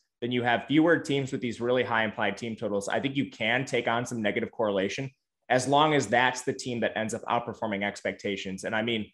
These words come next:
that L A team last week, the, in a cupcake matchup, it was something that you could have just looked at implied team totals and inferred.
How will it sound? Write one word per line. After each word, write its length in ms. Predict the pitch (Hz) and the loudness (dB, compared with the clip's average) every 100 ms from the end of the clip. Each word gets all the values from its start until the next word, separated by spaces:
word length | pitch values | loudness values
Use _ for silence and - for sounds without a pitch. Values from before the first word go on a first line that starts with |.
| _ _ | _ _
that 160 | 143 139 | 4 6
L 140 | 131 | 6
A 100 | 123 | 4
team 240 | 120 117 104 | 2 -4 -2
last 320 | 104 104 - | 0 0 -2
week, 240 | 92 92 - | -6 -6 -2
the, 200 | 107 - 117 | 2 2 0
in 60 | |
a 80 | 110 | 0
cupcake 440 | - - 135 104 | 0 0 0 -2
matchup, 380 | 104 104 - 101 - _ _ 120 | 0 -2 -2 -6 -6 _ _ 0
it 60 | |
was 100 | 127 | 2
something 300 | 151 147 147 | 2 2 2
that 80 | 139 | 4
you 140 | 131 | 2
could 120 | 127 131 | 2 0
have 80 | |
just 160 | 123 120 | -2 -4
looked 240 | 113 123 | -2 -2
at 60 | 120 | 0
implied 420 | 113 - 104 101 | -2 0 0 -2
team 200 | 120 110 | -4 -8
totals 400 | 113 101 98 - | -6 -6 -6 -8
and 160 | 107 107 | -6 -4
inferred. 600 | 98 - 117 107 101 | -4 -4 -2 0 -2